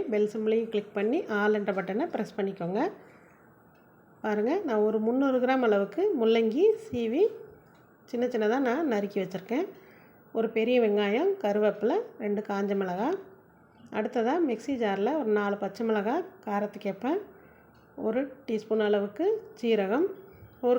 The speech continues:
கைப்பிடி அளவுக்கு தேங்காய் துருவல். இது நல்லா கொர கொரன்னு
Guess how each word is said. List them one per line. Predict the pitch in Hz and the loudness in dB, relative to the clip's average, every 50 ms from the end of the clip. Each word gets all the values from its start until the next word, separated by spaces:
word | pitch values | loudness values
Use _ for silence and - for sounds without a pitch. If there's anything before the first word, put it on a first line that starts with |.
| 247 240 | 4 4
கைப்பிடி | 226 220 226 226 226 214 220 202 | 4 4 4 2 2 2 2 2
அளவுக்கு | 196 202 196 196 196 - 330 330 - - | 2 2 0 -2 -2 -4 -6 -6 -2 0
தேங்காய் | 226 190 185 196 190 185 180 - | 0 0 0 0 -2 -4 -4 -4
துருவல். | 175 175 185 240 320 392 - - - - - - - - - - - - - - - - | -4 -2 0 0 -2 -2 -4 -10 -20 -20 -20 -20 -20 -20 -20 -20 -20 -20 -20 -20 -12 -4
இது | 240 233 233 233 | -2 0 2 2
நல்லா | 226 233 240 269 294 330 - - - - - | 2 4 4 2 2 0 -6 -14 -20 -12 0
கொர | - 220 220 220 208 | 2 2 2 4 2
கொரன்னு | 208 208 214 254 320 | 2 2 2 2 2